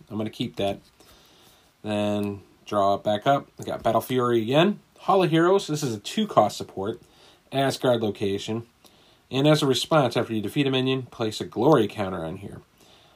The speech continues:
Alter ego action. Exhaust the Hall of Heroes. Remove three glory counters from it to draw three cards. Card number four is Lady Sif. This is a Thor-specific ally.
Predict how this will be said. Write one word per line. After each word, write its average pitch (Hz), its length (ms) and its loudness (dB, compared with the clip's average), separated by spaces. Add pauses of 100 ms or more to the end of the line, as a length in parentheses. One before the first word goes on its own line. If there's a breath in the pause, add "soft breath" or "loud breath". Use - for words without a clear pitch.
(140 soft breath)
Alter 117 340 2
ego 113 340 0
action. 95 320 -6
Exhaust 107 480 0
the 117 80 -2
Hall 120 220 0
of 123 80 -4
Heroes. 113 320 -2
Remove 101 260 -2
three 120 220 -4
glory 120 380 2
counters 98 320 -4
from 98 160 -6
it 110 100 -8
to 104 100 -10
draw 95 460 0 (240)
three 87 380 -10 (520)
cards. - 580 -8 (920 soft breath)
Card 123 140 4
number 113 120 0
four 127 280 2
is 98 120 -8
Lady 117 220 2
Sif. - 400 0
This 147 220 0
is 135 100 -2
a 123 300 4
Thor-specific 170 1000 2
ally. 101 340 2